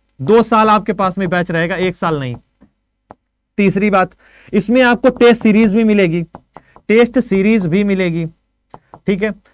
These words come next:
टेस्ट सीरीज के साथ साथ में आपको मिलेगा ई बुक, ई बुक का है कि एस एग्रीकल्चर का वॉल्यूम वन और वॉल्यूम टू दोनों जो हमारी बेहतरीन किताब है आपके सामने वो भी रहेगी। इसके साथ साथ में डाउट क्लासेस भी आपकी रहेंगी।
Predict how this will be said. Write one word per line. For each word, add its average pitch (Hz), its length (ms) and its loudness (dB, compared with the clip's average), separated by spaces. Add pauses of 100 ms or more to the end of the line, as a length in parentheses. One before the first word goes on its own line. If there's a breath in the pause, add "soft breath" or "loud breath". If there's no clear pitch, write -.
(120)
टेस्ट 240 240 2
सीरीज 240 300 0
के 254 100 -2
साथ 233 220 0
साथ 233 280 -2
में 240 100 -4
आपको 214 440 2
मिलेगा 226 440 2 (120)
ई 214 180 4
बुक, 208 300 0 (320 loud breath)
ई 220 120 0
बुक 226 240 0
का 214 100 2
है 220 100 2
कि 170 200 -4 (100)
एस 240 240 2
एग्रीकल्चर 214 560 -2
का 240 160 0
वॉल्यूम 180 540 -2
वन 202 240 -4
और 233 120 0
वॉल्यूम 180 400 -2 (120)
टू 208 160 -2
दोनों 165 420 0 (500 soft breath)
जो 220 80 2
हमारी 226 220 2
बेहतरीन 208 560 2
किताब 175 340 2
है 175 60 4
आपके 170 220 -2
सामने 180 280 -2
वो 160 140 -4
भी 160 120 -6
रहेगी। 139 340 -4 (400)
इसके 208 240 -4
साथ - 200 2
साथ 214 300 0
में 196 140 -6
डाउट 170 260 2
क्लासेस 165 380 -2
भी 165 100 -6
आपकी 151 260 -6
रहेंगी। 135 320 -8